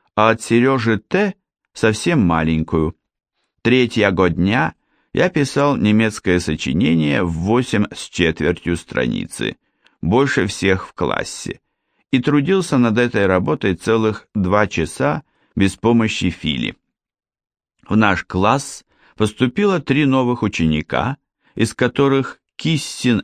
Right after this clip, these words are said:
и Кан – евреи, а Мецуков, брат нашего Мецукова, русский, хотя католик. Примечание. В списке окончивших шестой класс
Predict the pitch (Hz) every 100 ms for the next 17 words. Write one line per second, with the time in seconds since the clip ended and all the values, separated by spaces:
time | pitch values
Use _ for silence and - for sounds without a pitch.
0 | - 101 95 - - 143 131 - _ 95
1 | 98 95 123 180 120 - - - _ _
2 | _ - 107 110 110 104 - 180 170 196
3 | - - _ _ _ _ 92 117 110 107
4 | 101 101 - 92 92 98 92 - 92 -
5 | 92 95 95 - _ _ _ _ - 156
6 | 131 - - 107 - _ _ _ _ -
7 | 95 92 131 147 139 131 80 69 50 -
8 | - _ _ _ _ _ _ _ _ _
9 | 127 156 131 - 50 - - - _ _
10 | _ _ _ - - - 135 - - 107
11 | 98 104 98 104 95 - 80 - 82 90
12 | 82 - 76 - 85 85 95